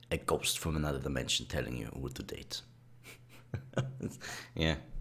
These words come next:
Heinrich Camillus Agrippa. It's an old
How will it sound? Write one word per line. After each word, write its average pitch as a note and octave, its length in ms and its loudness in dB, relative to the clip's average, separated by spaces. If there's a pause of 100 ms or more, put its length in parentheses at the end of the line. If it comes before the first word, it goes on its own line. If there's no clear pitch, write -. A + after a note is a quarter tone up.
(280)
Heinrich A2+ 540 12
Camillus A2 640 12
Agrippa. D#2+ 580 6 (380)
It's - 140 6
an C3+ 100 12
old C3+ 540 12